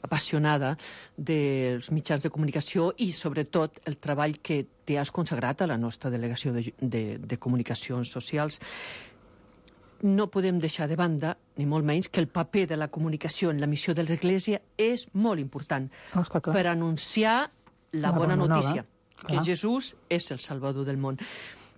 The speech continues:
Speaker 1: Amb quins mitjans contem a casa nostra, o sigui, al nostre bisbat, per exercir aquesta tasca, Cristina?
Speaker 2: Home, jo crec que el nostre bisbat no pot dir que no,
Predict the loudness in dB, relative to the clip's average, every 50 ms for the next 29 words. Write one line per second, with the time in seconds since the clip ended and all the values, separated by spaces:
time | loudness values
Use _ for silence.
0 | _ -6 0 2 4 4 2 2 2 2 2 4 2 2 2 2 2 0 -2 0
1 | 0 2 2 2 0 0 -4 -6 -2 2 2 2 2 2 2 2 2 2 2 0
2 | -2 -6 -8 -6 -4 -2 0 2 2 2 2 2 0 -2 -4 -6 -6 -6 -6 -2
3 | -2 0 0 0 -4 -6 _ -12 -10 -6 -2 0 2 0 0 0 -4 -4 -4 -2
4 | 0 0 0 -2 -2 -6 -16 -20 -6 -2 0 0 0 0 0 0 -2 -2 -2 0
5 | 0 0 0 0 -4 -6 -4 -6 -8 -6 -6 -6 -8 -8 -10 -10 -10 -8 -8 -8
6 | -8 -6 -4 -2 -2 -2 -2 -4 -8 -14 -16 -16 -18 -18 -16 -14 -14 -6 -2 2
7 | 2 2 4 2 0 0 2 2 4 4 2 2 0 0 2 2 2 4 4 2
8 | 2 2 2 0 0 2 2 4 4 2 2 2 0 0 0 2 2 2 4 4
9 | 2 2 0 0 0 2 4 4 4 2 2 2 0 0 -2 -4 -4 -2 0 0
10 | 2 2 2 2 2 2 2 2 2 2 0 0